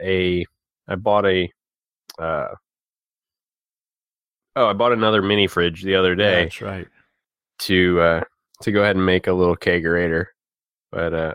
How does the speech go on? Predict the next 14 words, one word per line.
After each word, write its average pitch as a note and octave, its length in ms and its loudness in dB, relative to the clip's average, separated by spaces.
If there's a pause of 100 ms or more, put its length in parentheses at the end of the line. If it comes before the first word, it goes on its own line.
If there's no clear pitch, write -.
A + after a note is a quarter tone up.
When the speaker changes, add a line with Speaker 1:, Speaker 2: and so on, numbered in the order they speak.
(140)
Speaker 1:
I, F2+ 100 -2
I F#2 200 -2
really G#2 360 2
wanna F#2+ 260 2
be F#2 200 0
able F2 200 -2
to E2+ 520 -6 (680)
have A#2 220 0
more G#2 240 2
than F#2 140 2
one F#2 180 2
keg F2+ 280 0
in F2+ 140 -2
there. E2+ 240 -4